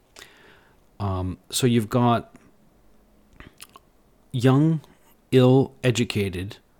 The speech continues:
um, people that ha-, that basically are, in many ways, at least, that are mentally ill, and that these,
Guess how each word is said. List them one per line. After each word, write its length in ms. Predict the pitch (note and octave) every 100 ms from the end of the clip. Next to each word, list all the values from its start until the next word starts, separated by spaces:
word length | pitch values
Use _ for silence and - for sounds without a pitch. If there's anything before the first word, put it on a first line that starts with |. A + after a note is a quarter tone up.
| _ _ _ _ _ -
um, 520 | G2+ F#2+ F2+ F2 F2 - _ -
people 560 | - C3 F2+ E2+ F#2 - _ _ _ _ _ _ -
that 440 | G#2 G2+ F#2+ F2+ _ -
ha-, 280 | - A#2+ G#2 - - -
that 320 | F#2 A2+ G#2
basically 540 | C3 C3 - B2 A2+
are, 380 | F2+ G#2 G2 F#2+ - - - _ _ _
in 160 | C3 A#2+
many 180 | C3+ C#3
ways, 440 | G#2+ G#2+ G2+ - - _ _ - _ _ _ _ _ _ _ _ _ -
at 140 | G#2+ G#2
least, 320 | A#2 - - - - _ _ - _ - - - _ _ A#2+ - - -
that 140 | - A#2
are 60 |
mentally 420 | A#2+ D#3+ E3+ C#3+ G#2+
ill, 340 | G#2 - A#2 _ _ _ _ _ _ _
and 160 | A#2+ A2+
that 180 | G2 G#2+
these, 320 | D#3+ E3+